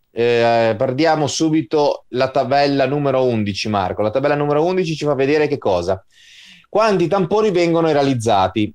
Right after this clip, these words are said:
In realtà facciamo un raffronto con i dati di altri paesi europei e il nostro dato nazionale. Tamponi realizzati, un dato giornaliero pesato, quindi cosa vuol dire? Per milione di abitanti, quindi confro-, un dato confrontabile. E ci fa vedere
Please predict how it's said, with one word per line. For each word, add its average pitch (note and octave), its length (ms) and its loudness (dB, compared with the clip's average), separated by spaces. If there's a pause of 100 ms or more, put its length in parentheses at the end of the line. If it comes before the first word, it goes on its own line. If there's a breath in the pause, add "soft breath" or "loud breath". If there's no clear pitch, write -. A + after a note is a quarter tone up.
In C#3 140 -2
realtà E3+ 500 2
facciamo D#3 360 0
un D3+ 60 2
raffronto A#2 680 0
con C3 160 -2
i B2+ 60 0
dati A#2+ 540 0
di C3 140 -2
altri D#3 300 0
paesi C#3 300 0
europei A#2+ 500 2
e - 140 -2
il D#3 80 2
nostro B2 360 -2
dato A2 280 0
nazionale. G2+ 720 0 (420 soft breath)
Tamponi E3+ 440 0
realizzati, G3+ 580 0
un F3 100 0
dato E3+ 280 0
giornaliero D#3+ 720 2
pesato, A#2+ 580 0
quindi C#3 300 -2
cosa D3 160 0
vuol D#3+ 100 0
dire? A#2 280 0
Per E3+ 180 0
milione E3 340 0
di D3+ 80 2
abitanti, A#2+ 600 0
quindi C#3+ 220 -2
confro-, C#3 480 -4
un D3 80 0
dato D#3+ 280 0
confrontabile. F#2+ 840 -4 (540 loud breath)
E D#3+ 420 0
ci - 120 -6
fa E3+ 140 0
vedere D#3+ 480 0